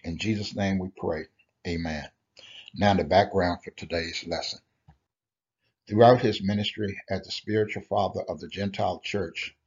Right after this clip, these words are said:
Paul wrote letters of correction, gave instructions, and built up the faith of the body of Christ. It was especially important for him to do this in locations whose congregations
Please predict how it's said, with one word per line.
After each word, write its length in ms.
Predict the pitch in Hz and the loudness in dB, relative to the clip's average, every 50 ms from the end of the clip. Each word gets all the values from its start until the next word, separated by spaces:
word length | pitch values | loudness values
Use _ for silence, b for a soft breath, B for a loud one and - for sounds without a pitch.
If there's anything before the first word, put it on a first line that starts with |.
| _ _ _ _ _ - | _ _ _ _ _ 0
Paul 300 | - - 110 110 110 110 | 4 6 8 8 8 6
wrote 220 | 110 107 101 98 113 | 2 -2 -4 -4 -4
letters 360 | 110 101 104 98 98 98 - | -6 -6 -4 -4 -6 -8 -10
of 180 | - - - | -12 -14 -14
correction, 520 | - - 90 90 98 92 - - - - - _ _ _ _ _ B B B B B B | -14 -14 -10 -8 -8 -10 -10 -12 -14 -16 -18 _ _ _ _ _ B B B B B B
gave 300 | - 92 98 110 120 117 | -8 -4 -4 -2 -2 -2
instructions, 720 | 117 117 113 - - - 104 101 - - 101 98 98 - | -2 -2 -2 -2 -2 -2 -2 -2 -2 -4 -6 -8 -8 -8
and 220 | - 87 82 78 - | -8 -10 -10 -6 -4
built 280 | 98 107 107 107 - | -2 -2 -2 -2 -2
up 180 | 107 101 - - | -4 -4 -4 -6
the 60 | - | -20
faith 400 | - _ - 104 104 107 104 - _ _ _ - | -14 _ -4 -2 -2 -2 -4 -8 _ _ _ -4
of 140 | - 80 78 | -4 -4 -4
the 60 | 82 | -6
body 340 | 80 - 92 90 87 92 90 | -4 -2 0 0 0 -2 -4
of 140 | 87 - - | -8 -10 -14
Christ. 560 | - - - 95 82 - - - - - - _ _ _ _ _ B B B B B B B | -8 -6 -4 -4 -4 -6 -10 -14 -16 -16 -18 _ _ _ _ _ B B B B B B B
It 80 | - 117 | -6 -2
was 240 | 120 120 110 - 110 | 0 2 2 2 0
especially 840 | 104 95 - - - - - 113 120 - - 104 113 117 110 107 - _ _ _ _ _ _ _ _ | -2 -2 -2 -4 -4 0 2 2 2 2 0 0 2 0 0 -2 -6 _ _ _ _ _ _ _ _
important 460 | - - - - 120 120 - 107 - | -18 -6 2 4 4 4 4 2 -4
for 160 | - 107 98 | -2 -2 -2
him 220 | 95 117 117 104 101 | 0 0 0 -2 -2
to 100 | - - | -4 -8
do 220 | - - 104 107 104 | -10 -6 -4 -4 -4
this 340 | 90 101 98 98 - - _ - | -2 -4 -4 -6 -8 -10 _ -8
in 220 | 95 87 87 90 | -8 -6 -6 -6
locations 600 | 95 101 98 - - 104 98 95 - 101 95 - | -6 -6 -6 -4 -4 -4 -2 -4 -6 -8 -10 -12
whose 240 | - 98 95 95 - | -12 -12 -12 -12 -10
congregations 840 | - - 113 107 104 101 92 90 95 98 98 95 - - _ - | -6 -4 -2 -2 -2 -2 -4 -4 -4 -4 -4 -4 -8 -14 _ -20